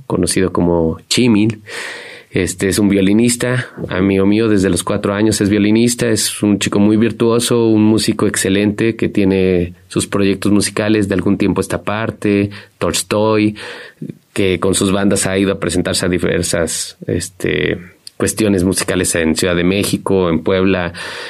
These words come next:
ha musicalizado películas, ¿no? Este, ha hecho muchas cosas y, y él y yo hemos tenido algunas interacciones como músicos.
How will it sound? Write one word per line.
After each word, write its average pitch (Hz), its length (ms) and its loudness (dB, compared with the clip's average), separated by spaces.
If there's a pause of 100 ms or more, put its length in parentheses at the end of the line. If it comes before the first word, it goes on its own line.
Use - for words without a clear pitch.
(120)
ha 98 160 -2
musicalizado 95 640 0
películas, 92 800 0
¿no? 107 300 0
Este, 92 480 -2
ha 101 100 0
hecho 104 180 -2
muchas 107 300 0
cosas 101 400 0
y, 95 400 2
y 107 280 2
él 117 280 2
y 113 100 4
yo 117 160 2
hemos 117 280 2
tenido 107 320 2
algunas 104 360 2
interacciones 107 540 0
como 127 200 4
músicos. 139 580 2